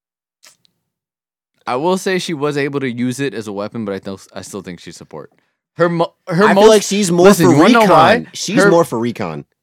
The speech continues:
Speaker 1: her value is highest as, as comms, as,
Speaker 2: Mm-hmm.
Speaker 1: like, a way to distribute intelligence.
Speaker 2: I
Speaker 1: That's
Speaker 2: never
Speaker 1: where
Speaker 2: put,
Speaker 1: her,
Speaker 2: I would never put her on the
Speaker 1: that's where
Speaker 2: front
Speaker 1: her
Speaker 2: line.
Speaker 1: val-, it's same, it's the same shit with Ino. Ino's skill was useful,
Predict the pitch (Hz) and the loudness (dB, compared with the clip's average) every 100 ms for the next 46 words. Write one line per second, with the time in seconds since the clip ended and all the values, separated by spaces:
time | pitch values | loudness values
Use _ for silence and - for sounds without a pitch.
0 | _ 175 208 147 120 131 156 180 202 208 | _ -2 -2 0 0 2 2 -2 -6 -6
1 | 131 123 - - 135 170 220 - - - | -6 -6 -8 -2 -2 0 -4 -6 -18 -20
2 | _ _ _ _ _ _ 127 131 120 - | _ _ _ _ _ _ -4 -2 -4 -10
3 | - _ 120 117 113 - 131 90 - - | -20 _ -4 -4 -4 -6 -6 -6 -14 -20
4 | - _ _ _ _ 107 120 127 131 123 | -20 _ _ _ _ -8 -2 0 0 -2
5 | 123 117 117 123 120 123 113 98 - 110 | -2 -6 -4 -6 -6 -6 -6 -8 -12 -10
6 | 98 95 92 71 _ _ _ _ - 139 | -10 -12 -14 -16 _ _ _ _ 0 2
7 | 127 110 180 117 127 139 117 131 123 113 | 4 2 2 2 2 2 4 2 2 0
8 | 107 120 156 190 180 - 147 147 - 165 | 2 2 2 2 2 2 2 0 0 -2
9 | - 233 220 190 - - 220 220 196 - | 0 -4 -2 -4 -4 -4 -2 -2 -2 -4
10 | 208 - - _ _ _ _ _ _ _ | -6 -6 -12 _ _ _ _ _ _ _
11 | _ _ _ _ _ _ 175 208 190 156 | _ _ _ _ _ _ -2 0 0 -2
12 | - - - 208 147 123 220 - 127 147 | -10 -14 2 2 2 -2 -8 -8 -12 -14